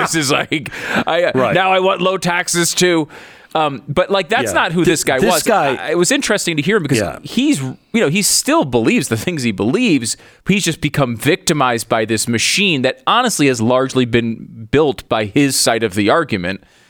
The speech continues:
Speaker 1: Uh, and it's, I think it's really interesting to hear from people like that, even if we don't agree with them on a lot of this stuff, because, y-, you know, they're, this is not someone who's, like, friendly to all of our policies. These are people who are getting beat over the head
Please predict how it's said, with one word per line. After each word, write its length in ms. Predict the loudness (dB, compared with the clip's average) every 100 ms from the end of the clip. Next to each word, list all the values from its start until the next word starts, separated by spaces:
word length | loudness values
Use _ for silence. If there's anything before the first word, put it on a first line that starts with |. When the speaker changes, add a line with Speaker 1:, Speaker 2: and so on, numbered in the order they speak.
| _ _
Speaker 1:
Uh, 100 | -2 0
and 160 | 2 0
it's, 180 | -2 0 0
I 140 | 0 -2
think 220 | -2 -2
it's 120 | -2
really 300 | 0 2 2
interesting 420 | 0 0 0 0
to 60 | 0
hear 140 | 2
from 180 | 0 0
people 280 | 0 0 0
like 160 | 0 2
that, 160 | 2
even 160 | 2 0
if 80 | 0
we 80 |
don't 200 | 2 2
agree 260 | 0 2 2
with 120 | 2
them 140 | 2 2
on 80 |
a 20 | 2
lot 160 | 2
of 80 | 0
this 120 | -2
stuff, 300 | 0 0 0 -6 -20 _ _ -2
because, 360 | 0 2 -2 -8 -20 _ _ _
y-, 60 | -8
you 240 | -8 -4 -2
know, 160 | 0
they're, 840 | -2 -8 -10 0 2 4 4 2 -2 _ _ _ _ _
this 280 | -6 -2 0
is 100 | 0
not 140 | -2
someone 220 | -2 0 0
who's, 140 | 0
like, 140 | -2 -4
friendly 800 | -10 -2 2 2 2 2 2 2
to 240 | 0 0 -4 -10
all 380 | -4 2 4 4
of 100 | 2
our 120 | 0
policies. 760 | 0 -2 0 0 -2 -4 -4 -6 _ _ _ _ _ -6
These 160 | -2
are 40 | 0
people 260 | 0 0
who 140 | 2 2
are 80 | 2
getting 300 | 0 -2 -2
beat 360 | -2 -2 -2 0
over 280 | 0 2 2
the 160 | 2
head 560 | 0 0 2 4 2